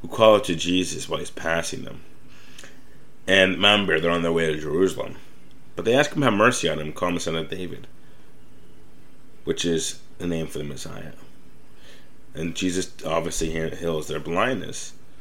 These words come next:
But kind of giving the illusion, Mark's account, which is Mark, uh, ten forty-six to fifty-two,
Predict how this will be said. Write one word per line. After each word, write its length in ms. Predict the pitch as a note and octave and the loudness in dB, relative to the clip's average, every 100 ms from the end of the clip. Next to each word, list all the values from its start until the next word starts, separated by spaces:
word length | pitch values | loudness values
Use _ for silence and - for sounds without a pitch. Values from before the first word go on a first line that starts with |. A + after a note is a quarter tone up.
| - - - - - - - - - - - - - - - - - - - - - - - - - - - - | -10 -10 -10 -10 -10 -10 -10 -10 -10 -10 -10 -10 -8 -8 -10 -10 -8 -8 -8 -10 -10 -10 -10 -10 -10 -10 -10 -4
But 380 | A2+ G#2 G2+ - - - - - - - - - - | 2 4 4 -2 -10 -10 -10 -10 -10 -10 -10 -8 -4
kind 220 | - C3+ B2+ | 2 6 6
of 60 | |
giving 180 | A#2+ A#2 | 4 2
the 60 | G#2+ | 2
illusion, 680 | G2 B2+ A2+ G2+ G2 F#2+ | 4 6 6 2 -2 -4
Mark's 360 | F#2+ A2 D3 D#3 | 2 6 6 4
account, 380 | - G2 F2+ E2+ - - - - | -2 0 -2 -4 -8 -10 -10 -6
which 160 | F#2 F#2 | -4 0
is 100 | F#2 | 2
Mark, 400 | F#2 F#2 F#2+ - - | 4 8 6 4 -6
uh, 400 | - E2 D#2 D2 - - - - | -2 0 0 -2 -4 -8 -8 -8
ten 360 | - F#2 F#2 E2+ | 0 2 2 0
forty-six 840 | - - F#2 F2+ - - F2 - | -4 2 4 4 2 0 -2 -2
to 100 | - | -6
fifty-two, 520 | D#2 - - F2 E2+ | -8 -4 2 4 4